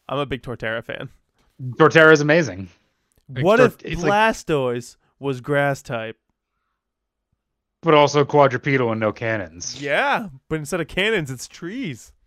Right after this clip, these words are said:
Speaker 2: It's got a tree and some rocks on there. He's just, he's just cool looking.
Speaker 1: Turtles
Speaker 2: This is
Speaker 1: are
Speaker 2: back
Speaker 1: my
Speaker 2: when all
Speaker 1: favorite animals, so I'm pretty biased. But I
Speaker 2: Hey,
Speaker 1: also
Speaker 2: this
Speaker 1: like
Speaker 2: is also
Speaker 1: frogs.
Speaker 2: back when,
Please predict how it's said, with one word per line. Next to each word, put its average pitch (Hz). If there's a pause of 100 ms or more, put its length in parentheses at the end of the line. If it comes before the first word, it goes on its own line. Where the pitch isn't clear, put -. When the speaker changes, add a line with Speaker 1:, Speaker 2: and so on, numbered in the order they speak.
(440)
Speaker 2:
It's -
got 170
a 160
tree 156
and 156
some 135
rocks 110
on 147
there. 156
He's 139
just, 160
he's 156
just 165
cool 156
looking. 90 (120)
Speaker 1:
Turtles 214
Speaker 2:
This 196
is 190
Speaker 1:
are 185
Speaker 2:
back 156
Speaker 1:
my 185
Speaker 2:
when 123
all 147
Speaker 1:
favorite 147
animals, 127
so 123
I'm 127
pretty 131
biased. 117 (280)
But 151
I 147
Speaker 2:
Hey, 165
Speaker 1:
also 185
Speaker 2:
this 170
Speaker 1:
like 143
Speaker 2:
is -
also 202
Speaker 1:
frogs. 147
Speaker 2:
back 160
when, 139